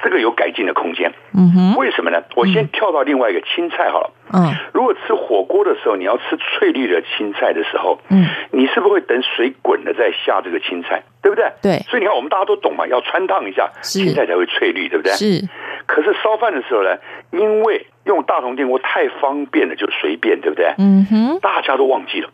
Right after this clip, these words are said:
Speaker 1: 好，举个例来讲，阿嬷烧饭对不对呢？阿嬷烧饭是对的，因为阿嬷烧饭的时候是用很强的火，一个大的灶，对不对？
Speaker 2: 对，对。
Speaker 1: 虽然是冷水、冷米，可是在锅子里马上就升到高温了。
Speaker 2: 啊。
Speaker 1: 就等于是穿烫。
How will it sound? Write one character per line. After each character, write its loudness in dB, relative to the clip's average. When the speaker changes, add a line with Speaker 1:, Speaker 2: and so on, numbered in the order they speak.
Speaker 1:
好， 0
举 -4
个 0
例 0
来 0
讲， -4
阿 0
嬷 -2
烧 0
饭 -4
对 0
不 -8
对 2
呢？ 0
阿 0
嬷 0
烧 0
饭 -2
是 -6
对 0
的， -6
因 -10
为 -4
阿 0
嬷 -2
烧 0
饭 -2
的 0
时 -2
候 2
是 -4
用 2
很 -2
强 -2
的 0
火， 0
一 -4
个 0
大 -6
的 -2
灶， -2
对 -2
不 -2
对？ 2
Speaker 2:
对， 2
对。 -4
Speaker 1:
虽 0
然 0
是 0
冷 0
水、 -2
冷 0
米， -6
可 -4
是 0
在 4
锅 2
子 -4
里 -2
马 -2
上 0
就 0
升 -2
到 0
高 0
温 2
了。 -2
Speaker 2:
啊。 0
Speaker 1:
就 0
等 0
于 -6
是 -2
穿 -4
烫。 -4